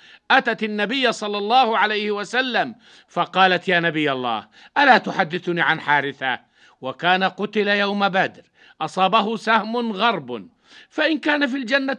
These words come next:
صبرت، وإن كان غير ذلك اجتهدت عليه في البكاء". قال: "يا أم حارثة، إنها جنان في الجنة". يا أم حارثة، إنها جنان في الجنة،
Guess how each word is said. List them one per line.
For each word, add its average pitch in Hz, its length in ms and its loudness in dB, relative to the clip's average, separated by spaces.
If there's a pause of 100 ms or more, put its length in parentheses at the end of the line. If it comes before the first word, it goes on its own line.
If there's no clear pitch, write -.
صبرت، 190 680 -2 (420)
وإن 233 240 2
كان 233 260 4
غير 180 360 4
ذلك 185 520 4 (300)
اجتهدت 262 420 2
عليه 277 360 4
في 254 100 -6
البكاء". 277 600 -8 (400)
قال: 320 200 4
"يا 320 220 4
أم 311 160 -2
حارثة، 294 560 2
إنها 269 640 4
جنان 208 800 2
في 214 120 -6
الجنة". 196 500 -2
يا 151 300 -6
أم 165 140 -8
حارثة، 151 640 -6 (400)
إنها 208 420 4
جنان 214 680 2
في 175 140 -8
الجنة، 226 720 0